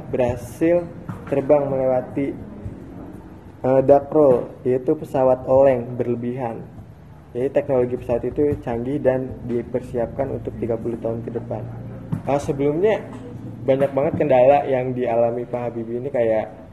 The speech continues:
eh, retakan itu gimana cara, eh, cara, eh, cara mengatasi retakan, terus, eh, ses-, yang sesuatu yang membahayakan eh, kita ketika terbang di pesawat tuh banyak banget kayak retakan tuh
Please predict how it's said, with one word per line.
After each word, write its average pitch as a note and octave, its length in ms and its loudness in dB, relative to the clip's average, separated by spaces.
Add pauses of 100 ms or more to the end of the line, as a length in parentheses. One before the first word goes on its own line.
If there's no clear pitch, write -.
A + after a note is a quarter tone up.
(140)
eh, G#2+ 320 -4 (960)
retakan B2 480 -4
itu C3 320 0
gimana C3 560 -2
cara, B2 240 -4 (160)
eh, B2 160 -4
cara, B2 240 -4 (240)
eh, A#2+ 80 -10
cara A#2+ 160 -6
mengatasi A#2+ 400 -6
retakan, B2 640 -6
terus, C3 160 -4
eh, A2+ 320 -8
ses-, - 240 -12 (400)
yang A#2+ 400 -4
sesuatu C3+ 400 -4
yang C3+ 160 -4
membahayakan A#2 800 -4 (420)
eh, A2+ 320 -10
kita B2+ 560 -4
ketika A#2 240 -8
terbang A#2 320 -6
di A#2 80 -8
pesawat A#2 400 -4
tuh C#3 160 -4
banyak A2+ 320 -8
banget A#2 240 -10
kayak A2+ 320 -4
retakan A#2 400 -6
tuh D3+ 160 -6